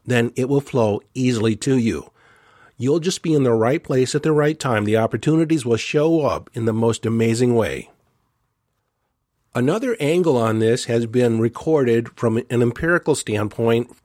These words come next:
with teachers and students. When a teacher is told that a particular student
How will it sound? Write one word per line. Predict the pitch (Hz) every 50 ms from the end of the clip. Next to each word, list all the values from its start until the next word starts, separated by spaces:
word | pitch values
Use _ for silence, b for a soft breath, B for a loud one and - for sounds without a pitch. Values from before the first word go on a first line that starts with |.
| _ _ -
with | - 123 120 117 -
teachers | - - 143 135 - - 117 87 76 - -
and | 101 101 -
students. | - - - 113 107 85 69 57 - - - b b b b b b b b b b b b b b _
When | 110 113 120 120
a | 117
teacher | - - - 208 233 226 - -
is | 233 202 180 -
told | - - - 147 135 120 113 110 107 107
that | 117 113 107
a | 110 98
particular | - 120 - - 160 - - - 123 123
student | 117 - - - - 143 135 135 131 113 104 87 - -